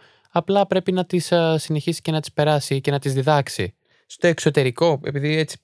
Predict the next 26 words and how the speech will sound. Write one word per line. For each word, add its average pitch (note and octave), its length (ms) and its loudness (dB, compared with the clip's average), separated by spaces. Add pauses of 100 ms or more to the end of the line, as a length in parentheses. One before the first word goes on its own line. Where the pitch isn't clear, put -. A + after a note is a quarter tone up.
(140)
πο-, E3+ 200 -2
πολύ F3 280 4
γρήγορα, D3 360 4
απλά C#3 140 2
έτσι C#3 120 0
να C#3+ 60 0
το C3 80 -2
αναφέρουμε, C3 420 0 (260)
στο - 260 0
εξωτερικό, C#3+ 840 2
Αγγλία, C#3+ 340 0
Αμερική, C#3 680 -2
ε, C3 240 2
οι B2 60 0
θέσεις C#3+ 360 -4
που D#3 100 0
αναφέρατε, C3+ 760 0 (300)
δηλαδή C3+ 340 0
σε, C#3 560 0
στα C#3+ 160 -2
υπουργεία, C#3 880 0
στις C#3 440 -4
φυλακές, C#3+ 480 0
ένας D#3+ 180 -2
εγκληματολόγος D3+ 720 0
με C3+ 120 -2